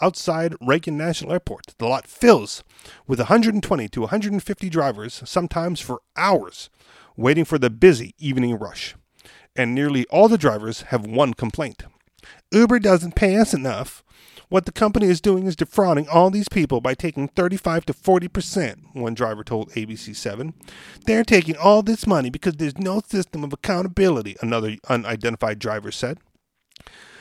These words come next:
Drivers are complaining that after three years of declining income, they are now fighting back by artificially manipulating the apps. Uh, "All the airport, all the airplanes we know when they land, so five minutes before, we turn all of our apps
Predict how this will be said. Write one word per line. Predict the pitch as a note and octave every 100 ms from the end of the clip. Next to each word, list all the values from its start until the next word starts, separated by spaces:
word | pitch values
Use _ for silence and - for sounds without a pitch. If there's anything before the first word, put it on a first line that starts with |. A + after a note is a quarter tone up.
| - A#2
Drivers | C#3 F#3 C3
are | B2+ C3+
complaining | B2+ - F#3+ C3
that | A2+ C3
after | - C3
three | - A#3+
years | A#3 G#3 G#2+ A2
of | A2+
declining | - D#3+ E3+ D#3
income, | D#3 C#3 G#2
they | G#2 C#3
are | C#3+
now | C3
fighting | G#2+ - - B3+ B3+
back | A#3 G#3+ - - - _ _ _ -
by | - B2 -
artificially | G3 G3 G#3 - G3
manipulating | F#3 A#2+ A#2 G3 F#3+ E3 E3+ F3+
the | D#3+
apps. | - - - - _ _ _ _ _ - - -
Uh, | A2
"All | - E3+
the | F3+ D3+
airport, | F3 - F3 -
all | D#3+
the | G3 D#3+
airplanes | F#3 F#3 F3+ C#3
we | C3+
know | E3 D3+ D#3+
when | D3+ D3+
they | D#3+
land, | C3 A#2+ B2 C#3+
so | B2 G#2+
five | - D#3+ E3
minutes | D#3+ E3
before, | - C3 F3+ D3+ A2 C#3+
we | B2 B2
turn | - D#3 D3
all | E3 G3+
of | F#3+
our | F3+
apps | F#3+ -